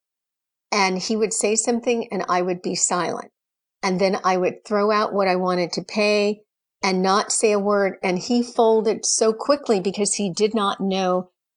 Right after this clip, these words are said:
how to react to, to me. And we have to be careful because adult learners, we need thinking time. If you're giving feedback to somebody and you throw out something,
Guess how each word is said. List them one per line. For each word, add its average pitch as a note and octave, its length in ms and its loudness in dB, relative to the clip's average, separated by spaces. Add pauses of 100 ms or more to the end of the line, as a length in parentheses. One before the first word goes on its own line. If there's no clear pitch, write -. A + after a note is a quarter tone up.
how G3+ 160 2
to F#3 80 0
react F3+ 600 -2
to, - 280 -2 (160)
to F3+ 120 0
me. E3 320 -2 (600)
And G#3 120 2
we G#3+ 120 4
have C#4+ 140 2
to - 80 0
be C4+ 100 0
careful A#3+ 400 0
because G3 360 -2
adult A3 440 0
learners, A3 440 0
we G#3+ 280 0
need A#3+ 300 0 (260)
thinking A3 420 -2
time. - 380 -4 (680)
If G3+ 180 0
you're G3 200 2
giving A3+ 640 2 (920)
feedback A#3+ 520 2
to A3+ 100 0
somebody G#3+ 720 0
and F3+ 200 -2
you F3 80 0
throw G#3+ 320 0
out G#3 240 0
something, G3+ 680 0